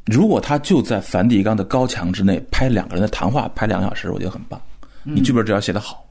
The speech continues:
Speaker 2: 对，对。
Speaker 1: 因为这两个人物本身够了。
Speaker 2: 嗯。
Speaker 1: 梵蒂冈还这么漂亮。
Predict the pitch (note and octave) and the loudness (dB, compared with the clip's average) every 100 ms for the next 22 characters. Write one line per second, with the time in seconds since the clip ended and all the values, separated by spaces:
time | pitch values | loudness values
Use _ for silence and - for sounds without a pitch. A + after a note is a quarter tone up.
0 | - - A3+ - - - A3+ D3+ G3+ B3 | -4 2 2 2 -4 2 2 4 4 4
1 | B3+ C3 A#2 G#2 G2+ F#3 A#3 - - C4+ | 2 2 2 2 2 4 4 2 0 -2
2 | - C#4 F#3+ - - - - C#3 C3 G#2+ | 2 2 2 -2 -10 -14 -10 -4 -2 -2
3 | - - - A2+ C3+ C3+ C3 B2 A#2+ B2+ | -8 -18 -4 0 2 2 4 2 2 -2
4 | F#2+ | -4